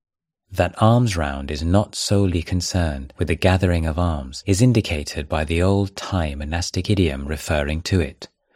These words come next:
"Prot Sat," or saving sentient beings.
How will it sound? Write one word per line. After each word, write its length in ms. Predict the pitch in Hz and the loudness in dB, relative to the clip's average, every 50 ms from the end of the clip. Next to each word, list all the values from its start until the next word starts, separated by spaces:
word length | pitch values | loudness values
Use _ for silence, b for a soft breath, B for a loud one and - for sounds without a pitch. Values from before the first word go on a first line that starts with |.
| b b b b b b b | b b b b b b b
"Prot 340 | - 95 92 87 82 73 - | 4 6 6 6 6 4 0
Sat," 340 | - - - - 76 67 - - _ _ _ _ _ _ b b b b b | -6 -4 -2 0 -2 -2 -4 -12 _ _ _ _ _ _ b b b b b
or 400 | - 92 87 87 85 82 - - _ _ _ _ _ _ | -2 0 0 0 0 -2 -6 -10 _ _ _ _ _ _
saving 540 | - - - - 92 90 90 90 95 90 92 | -8 -6 0 2 2 2 2 2 0 -2 -2
sentient 560 | - - - 87 82 82 - 87 80 78 - | -4 -2 -2 -2 -2 0 -2 -4 -4 -4 -2
beings. 580 | - 92 87 82 76 69 65 64 67 - - | 0 0 0 2 0 -2 -6 -10 -12 -16 -18